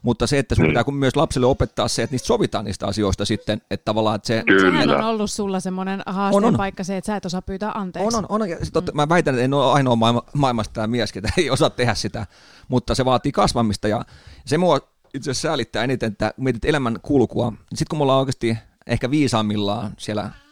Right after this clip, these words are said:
Speaker 1: vanhemmalla siässä, niin sit me ollaan tavallaan sen,
Speaker 2: Niin.
Speaker 1: sen matkaan kuljettu. Niin jotenkin tyhmää,
Speaker 2: Kyllä.
Speaker 1: mun,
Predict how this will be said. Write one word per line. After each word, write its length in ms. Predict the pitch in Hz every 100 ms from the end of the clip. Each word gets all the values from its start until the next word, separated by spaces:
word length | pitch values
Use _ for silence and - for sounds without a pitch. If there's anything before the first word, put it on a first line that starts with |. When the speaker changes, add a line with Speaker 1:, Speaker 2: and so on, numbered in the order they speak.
| _ -
Speaker 1:
vanhemmalla 380 | 123 117 104 101
siässä, 440 | 113 107 104 101 107
niin 100 | 117
sit 100 | 147
me 60 |
ollaan 160 | 135 117
tavallaan 320 | 123 123 123
sen, 120 | 120
Speaker 2:
Niin. 180 | 92 80 -
Speaker 1:
sen 220 | - 147 - - -
matkaan 360 | 160 156 - 127
kuljettu. 540 | 143 123 104 - 104 - _ - -
Niin 40 |
jotenkin 280 | 143 160 143
tyhmää, 340 | - 170 117 98
Speaker 2:
Kyllä. 60 |
Speaker 1:
mun, 20 | -